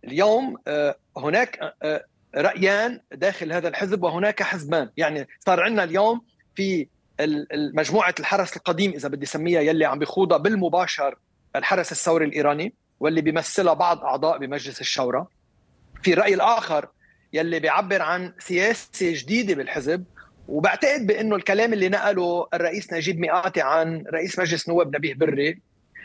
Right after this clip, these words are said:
يمثل ويجسد الطرح الأخير اللي عم بحكي عنه، يلي هو الرأي السياسي المناهض، إذا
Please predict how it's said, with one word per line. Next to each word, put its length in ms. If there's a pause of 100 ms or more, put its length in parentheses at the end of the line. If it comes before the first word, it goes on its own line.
(100)
يمثل 520
ويجسد 540
الطرح 400
الأخير 420
اللي 180 (100)
عم 120
بحكي 260
عنه، 280
يلي 160
هو 200
الرأي 360
السياسي 640 (400)
المناهض، 600 (100)
إذا 400